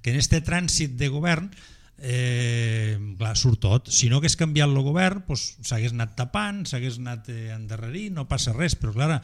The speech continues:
clar, en un canvi de govern, quan arriba un govern i diu, "Bueno, però de quin pam de fer sopes aquí?" Pues ni hi ha pa, ni podem fer sopes. Per tant, el primer que hem de fer és veure si aconseguim lo pa, i el pa es té que aconseguir,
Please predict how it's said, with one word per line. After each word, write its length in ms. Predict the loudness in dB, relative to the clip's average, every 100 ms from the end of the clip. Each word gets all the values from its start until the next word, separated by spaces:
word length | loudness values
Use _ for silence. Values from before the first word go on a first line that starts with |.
| -6 -20 -2
clar, 200 | 4 6 6
en 60 |
un 120 | 2
canvi 300 | 2 2 4
de 80 | 4 4
govern, 360 | 4 4 2
quan 140 | -2 0
arriba 220 | 0 0
un 80 | 2
govern 340 | 4 6 4
i 40 | 2
diu, 100 | 2
"Bueno, 160 | 2
però 80 | 2
de 120 | 2 2
quin 240 | 2 6
pam 200 | 8 8
de 100 | 10
fer 120 | 10
sopes 400 | 12 10 8 4
aquí?" 260 | 2 0 -4 -8 -20 -2 2
Pues 160 | 2
ni 120 | 6 8
hi 40 |
ha 180 | 8 8
pa, 320 | 6 6 0 -14 -18 -20 -20 -20 0
ni 120 | 4
podem 280 | 6 6 4
fer 120 | 2
sopes. 520 | 4 4 4 0 -2 -10 -6 0
Per 140 | 2
tant, 160 | 4 2
el 100 | 2
primer 240 | -4 -2
que 60 | 2
hem 80 | 4
de 100 | 6
fer 300 | 8 6 4
és 160 | 2 6
veure 300 | 6 6 4 -2 -4
si 180 | 0 2
aconseguim 600 | 2 4 6 6 6 6
lo 160 | 6
pa, 240 | 4 2 0
i 80 | -2
el 120 | -2
pa 200 | -2 0
es 120 | -2
té 100 | -4
que 80 | -4
aconseguir, 460 | -2 -2 -2 -2